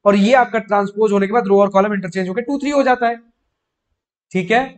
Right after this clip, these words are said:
तो adjoint of पी टू थ्री कुछ नहीं रहा था, अपना थ्री टू वाला कोफैक्टर रहा था, मतलब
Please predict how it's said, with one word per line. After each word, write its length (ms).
तो 200
adjoint 500
of 160
पी 140
टू 160
थ्री 200
कुछ 200
नहीं 180
रहा 180
था, 140
अपना 320
थ्री 540
टू 200
वाला 220
कोफैक्टर 480
रहा 140
था, 120
मतलब 300